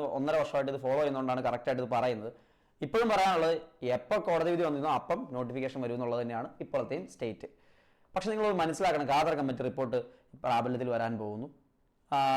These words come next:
നമ്മൾ അത്തരത്തിലുള്ള ഒരു സിറ്റുവേഷനിൽ നിൽക്കുമ്പോൾ എട്ട് വർഷമായിട്ട് ഈ ഫിസിക്കൽ സയൻസിന്റെ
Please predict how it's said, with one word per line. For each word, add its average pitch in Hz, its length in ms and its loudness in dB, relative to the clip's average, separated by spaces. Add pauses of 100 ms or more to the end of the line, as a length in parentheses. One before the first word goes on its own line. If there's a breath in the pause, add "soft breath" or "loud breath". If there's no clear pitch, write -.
(140)
നമ്മൾ 156 180 0
അത്തരത്തിലുള്ള 143 460 0
ഒരു 135 160 0
സിറ്റുവേഷനിൽ 135 400 -2
നിൽക്കുമ്പോൾ 123 360 -2
എട്ട് 123 200 -4
വർഷമായിട്ട് 120 420 -2 (320)
ഈ - 20 0 (400)
ഫിസിക്കൽ 131 300 -4
സയൻസിന്റെ 123 300 -4